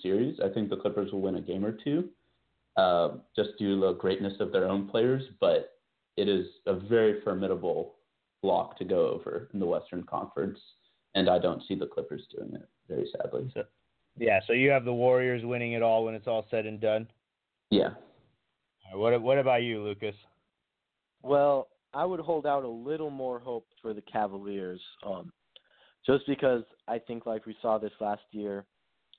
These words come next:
Speaker 3: LeBron James is the greatest basketball player of all time. And you put him in a seven-game series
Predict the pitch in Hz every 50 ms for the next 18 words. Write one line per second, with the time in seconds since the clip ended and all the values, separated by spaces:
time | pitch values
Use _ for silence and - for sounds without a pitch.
0 | _ - 113 107 120 123 123 123 127 127 113 113 113 110 110 113 123 117 113 110
1 | - 113 95 104 101 98 104 - - 107 101 104 - - - 104 101 - - 107
2 | 101 98 95 98 95 95 95 - 113 98 90 87 90 _ _ _ _ _ _ _
3 | _ _ _ _ _ _ _ _ _ _ _ _ _ _ _ _ - 110 110 104
4 | 95 98 - - 135 127 120 127 131 123 120 123 113 107 104 - - 120 110 107
5 | 117 110 107 110 113 110 - - 117 107 104 101 104 110 120